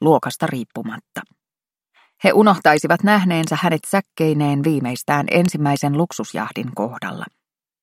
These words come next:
Mies kääntyi kujalle, jonne hän oli jättänyt autonsa poikittain keskelle jalkakäytävää. Kulahtanut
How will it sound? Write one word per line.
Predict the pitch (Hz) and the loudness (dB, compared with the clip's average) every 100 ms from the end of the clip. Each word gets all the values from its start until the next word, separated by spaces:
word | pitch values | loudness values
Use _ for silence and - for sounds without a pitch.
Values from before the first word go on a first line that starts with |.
| _ _ _ _ _ _ | _ _ _ _ _ _
Mies | 175 185 175 | 2 4 4
kääntyi | - 170 160 120 - | 4 4 2 -4 -4
kujalle, | 160 165 143 131 135 - - - | 0 0 0 -4 -8 -18 -8 2
jonne | 165 170 | 4 4
hän | 165 165 | 2 2
oli | 147 143 | 2 2
jättänyt | 151 - 156 - | 0 0 -2 2
autonsa | 180 185 160 160 - | 2 2 0 -2 0
poikittain | 180 185 170 - 156 143 143 | 2 2 -2 -6 -2 -2 0
keskelle | 165 - 123 113 117 | -2 -4 -8 -8 -6
jalkakäytävää. | 135 123 113 117 113 110 - 127 156 _ _ _ _ _ _ _ _ - _ | -6 -6 -10 -10 -12 -12 -10 -10 -12 _ _ _ _ _ _ _ _ -20 _
Kulahtanut | - 214 175 175 170 | 4 4 4 0 0